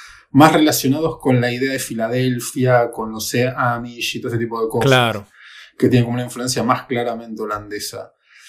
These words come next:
Speaker 1: El resto sí son alemanes. Y, y justamente esta búsqueda del tesoro trabaja mucho esa idea de, del, de la ambición desmedida, ¿no? Y cómo perdés tu propia naturaleza, que eso después lo ves en otros géneros. Es un tema que es, o sea, se ve en El Señor de los Anillos también.
Speaker 2: Sí,
Speaker 1: El
Speaker 2: claro.
Speaker 1: anillo representa eso, o sea,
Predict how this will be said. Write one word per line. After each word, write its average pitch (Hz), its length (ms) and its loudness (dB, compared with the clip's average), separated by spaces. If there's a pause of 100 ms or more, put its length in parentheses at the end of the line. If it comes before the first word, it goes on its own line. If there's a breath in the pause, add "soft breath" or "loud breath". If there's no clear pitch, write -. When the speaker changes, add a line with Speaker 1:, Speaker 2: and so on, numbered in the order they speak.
(140 loud breath)
Speaker 1:
El 117 140 4
resto 165 200 6
sí 175 160 -2
son 151 220 -4
alemanes. 123 720 -2
Y, 113 640 4
y - 40 -8
justamente 175 520 2
esta 160 140 2
búsqueda 185 240 2
del 180 80 -6
tesoro 190 420 -2
trabaja 151 420 0
mucho 196 300 -6
esa 135 180 -2
idea 117 360 -4
de, 107 400 -12 (400)
del, 110 580 -4
de 110 120 -2
la 107 100 2
ambición 117 840 0
desmedida, 113 720 -2
¿no? 170 180 0
Y 165 100 2
cómo 127 380 0
perdés 120 800 -4
tu - 140 -6
propia 135 260 2
naturaleza, 175 580 -2
que 165 60 -6
eso 156 100 -6
después 131 320 -4
lo 131 80 0
ves 147 200 0
en 127 80 -4
otros - 280 -4
géneros. 120 400 0
Es - 160 -10
un 113 140 -4
tema 120 240 -4
que - 80 -12
es, - 220 -14
o - 100 -4
sea, 104 180 4
se 107 160 0
ve 127 80 6
en 135 60 6
El 123 60 4
Señor 123 180 -4
de 120 60 -4
los 110 140 -6
Anillos 123 360 -2
también. - 220 -8
Speaker 2:
Sí, 156 80 2
Speaker 1:
El 131 120 0
Speaker 2:
claro. 107 180 -2
Speaker 1:
anillo 123 440 4
representa 107 600 -4
eso, - 320 0
o - 40 -20
sea, - 360 -10